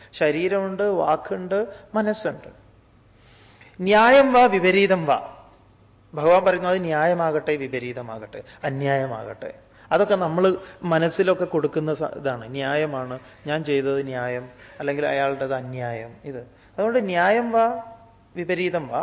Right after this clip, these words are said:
അന്യായമാവട്ടെ. യത് കർമ്മ പ്രാരഭത്തെ, യാതൊരു കർമ്മം ആരംഭിക്കുന്നുവോ തുടങ്ങുന്നുവോ, തസ്യ ഹേതവഃ, അതിൻ്റെ കാരണം, ആ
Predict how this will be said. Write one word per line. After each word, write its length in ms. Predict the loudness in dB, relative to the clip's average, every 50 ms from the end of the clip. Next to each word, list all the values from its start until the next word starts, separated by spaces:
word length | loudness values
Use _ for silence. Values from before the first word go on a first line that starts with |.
| -4
അന്യായമാവട്ടെ. 840 | -4 -6 -6 -4 -4 -4 -4 -2 -4 -4 -6 -6 -10 -10 -8 -8 -8 -8 -10 -18 -20 -20 _ -20 -20 -20 -20 -20 -20 -18 -14 -8 2 6
യത് 240 | 6 6 6 6 6 6 4 2 2
കർമ്മ 320 | 2 2 2 2 4 2 2 2 4
പ്രാരഭത്തെ, 680 | 2 2 2 2 0 0 0 -2 -4 -4 -4 -6 -6 -8 -12 -20 -20 _ _ _ _ -20 -20 _ _ _ _ -20 -20 -16 _
യാതൊരു 560 | 2 4 4 6 6 6 4 4 4 4 2 2
കർമ്മം 440 | 2 2 2 2 2 2 2 0 0 -6 -10 -14 -20 -20 -20 -10 -4 0
ആരംഭിക്കുന്നുവോ 800 | 4 6 6 6 6 4 2 0 0 -2 -4 -4 -2 0 0 0 0
തുടങ്ങുന്നുവോ, 720 | 0 2 4 4 4 2 0 -2 -2 -2 -2 0 2 2 0 0 -2 -10 -18 -20 -20 0 4
തസ്യ 360 | 4 4 4 2 2 4 4
ഹേതവഃ, 560 | 6 6 6 6 6 6 6 4 4 2 2 0 -2 -2 -4 -8 -16 -14 0 2
അതിൻ്റെ 440 | 2 4 4 2 2 4 2 2 2
കാരണം, 560 | 2 2 4 4 4 4 4 0 -2 -8 -10 -12 -18 -20 -20 -20 -8 _
ആ 100 | 2 2